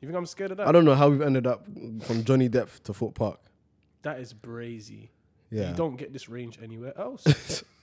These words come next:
Speaker 1: <laughs>
Speaker 2: You don't, you know.
Speaker 1: You don't get this range anywhere else.
Speaker 2: You don't, man.
Speaker 1: What do you know about the case? What's the facts? What, do you know any facts, or is it just that his bus case, you're happy?
Speaker 2: All I know is that his bus case, I'm happy. Fifteen M's. Oh, I know that she's, she can't pay it.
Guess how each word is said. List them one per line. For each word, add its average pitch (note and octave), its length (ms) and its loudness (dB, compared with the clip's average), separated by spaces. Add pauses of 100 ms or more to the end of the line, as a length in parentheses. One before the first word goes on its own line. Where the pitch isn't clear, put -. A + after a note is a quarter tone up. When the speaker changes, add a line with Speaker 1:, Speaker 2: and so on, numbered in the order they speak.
(160)
Speaker 1:
<laughs> E4 60 -6 (1500)
Speaker 2:
You - 100 -10
don't, A#2 200 2
you F2+ 60 -6
know. E2+ 180 -8
Speaker 1:
You A3 200 -6
don't A#3+ 380 2
get D#3+ 220 -6
this E3+ 220 -8
range C#3 360 -6
anywhere C3 380 -6
else. E3+ 420 -6
Speaker 2:
You F#2 200 -12
don't, G2 340 -4
man. F#2+ 100 -10
Speaker 1:
What F#3+ 140 0
do G#3 40 -8
you A#3+ 60 -6
know A3+ 100 0
about D3 160 -4
the C#3 60 -6
case? A2+ 240 -14
What's D#3+ 120 -10
the F3 80 -14
facts? - 400 -18 (320)
What, D#3 180 -6
do D3 160 -8
you E3 60 -4
know F3 100 -2
any F3 180 -2
facts, G3+ 300 -4
or D#3 80 -4
is C#3 140 -6
it C3+ 80 -16
just C3+ 140 -12
that C3 80 -10
his B2+ 100 -14
bus C3+ 180 -12
case, - 240 -14
you're B2 60 -14
happy? - 240 -16
Speaker 2:
All C3 200 4
I C3+ 60 8
know C3 120 6
is A#2+ 100 4
that G#2 100 0
his F#2+ 80 -4
bus A2 200 -4
case, G2 200 -8
I'm F#2 100 -10
happy. F#2 320 -14
Fifteen A#2 380 -6
M's. G#2 420 -4
Oh, C#3+ 120 2
I B2 120 0
know D3+ 160 10
that C#3+ 140 6
she's, C3 160 -2
she - 300 -6
can't B2 200 2
pay C#3 200 2
it. - 180 -4